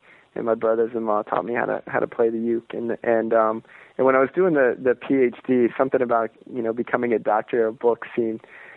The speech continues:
so, so silly to me. And I, I remember finishing up, um, a whole bunch of scholarship on Melville, and I just, it seems, <laughs> it seems so,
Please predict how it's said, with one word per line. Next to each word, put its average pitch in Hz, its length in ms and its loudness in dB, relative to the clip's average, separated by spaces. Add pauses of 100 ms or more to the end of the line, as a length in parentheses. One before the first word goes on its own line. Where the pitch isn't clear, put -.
(280)
so, 131 240 2 (180)
so 127 140 4 (140)
silly 131 260 4 (100)
to 120 120 0
me. 104 260 2
And 113 200 0
I, 107 80 4
I - 180 -2
remember 123 440 2
finishing 120 400 0
up, 107 200 2 (160)
um, 107 360 0
a 120 80 2
whole 127 240 0
bunch 123 220 -2
of 113 140 -2
scholarship 110 560 0
on 110 180 2
Melville, 107 480 2 (400)
and 110 160 4
I 113 60 4
just, 120 280 0
it 120 160 2 (120)
seems, 131 220 2 (100)
<laughs> - 100 -12
it 120 300 0 (160)
seems 135 240 2
so, 117 180 2